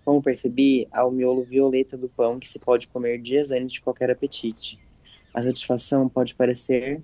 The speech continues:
po-, pode aparecer, mas é incerta, mesmo com a ausência longamente evidenciada do miolo. Consegue-se a consciência, que é o pavio que não pode sofrer ação de fogo algum.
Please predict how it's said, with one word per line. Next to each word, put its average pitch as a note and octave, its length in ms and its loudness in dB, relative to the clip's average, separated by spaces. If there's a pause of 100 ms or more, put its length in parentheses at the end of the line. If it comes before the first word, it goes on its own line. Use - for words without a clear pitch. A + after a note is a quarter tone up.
(120)
po-, C3+ 140 2
pode C3+ 160 -2
aparecer, C3+ 500 0
mas D3+ 160 -2
é D3 60 0
incerta, A2 500 -6 (520)
mesmo B2+ 220 4
com C#3 140 -2
a - 40 4
ausência C3 280 0
longamente C3 460 2
evidenciada B2 580 -2
do B2+ 100 -2
miolo. A#2 440 -2 (920)
Consegue-se C#3 560 0
a B2 60 0
consciência, A#2+ 720 -2 (500)
que - 100 -2
é B2 40 4
o B2 40 0
pavio B2+ 380 4
que C3+ 80 -2
não C#3 160 2
pode B2+ 260 0
sofrer B2+ 360 -4
ação B2+ 340 -2
de B2+ 80 -8
fogo B2+ 260 -2
algum. A2+ 360 0